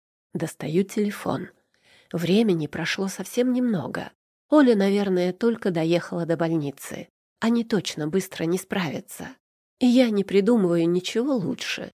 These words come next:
чем совершить крайне глупый поступок. Не иначе гормоны с эмоциями в голову ударили, напрочь прогнав логику.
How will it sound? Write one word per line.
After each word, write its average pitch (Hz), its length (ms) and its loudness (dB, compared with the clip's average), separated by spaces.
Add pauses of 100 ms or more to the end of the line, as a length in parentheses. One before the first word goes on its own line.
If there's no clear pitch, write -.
(240)
чем 269 220 2
совершить 226 560 0
крайне 214 540 -2
глупый 165 400 0
поступок. - 760 -12 (680)
Не 247 260 6
иначе 208 360 0
гормоны 160 520 0
с - 120 -8
эмоциями 170 840 -2 (220)
в 202 120 0
голову 185 480 6
ударили, 143 680 -4 (500)
напрочь 254 560 0
прогнав 147 540 -6
логику. - 680 -4